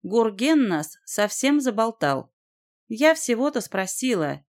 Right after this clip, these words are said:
где можно купить вкусную чурчхелу, а он вызвался привезти. Долго нас не было. Вы не скучали?» «Нет, бабуля,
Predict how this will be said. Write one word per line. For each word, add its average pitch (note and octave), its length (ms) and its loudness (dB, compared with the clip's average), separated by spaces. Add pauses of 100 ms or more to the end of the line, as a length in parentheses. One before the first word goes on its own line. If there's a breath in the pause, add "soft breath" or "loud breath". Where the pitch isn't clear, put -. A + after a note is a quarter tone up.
(120)
где G#3+ 400 2
можно G#3+ 400 -2
купить G#3 560 -6
вкусную F#3+ 640 -4
чурчхелу, G#3 800 -2 (220)
а A3 180 0
он D#4 240 4
вызвался G#3 540 -2
привезти. F#3+ 800 -4 (500)
Долго B3 420 2
нас D#3 400 -2 (100)
не F3+ 220 0
было. C#3 360 -2 (640)
Вы G3 320 -2
не E3 160 -4
скучали?» G#3+ 720 0 (580)
«Нет, A3+ 440 2
бабуля, F#3 640 -2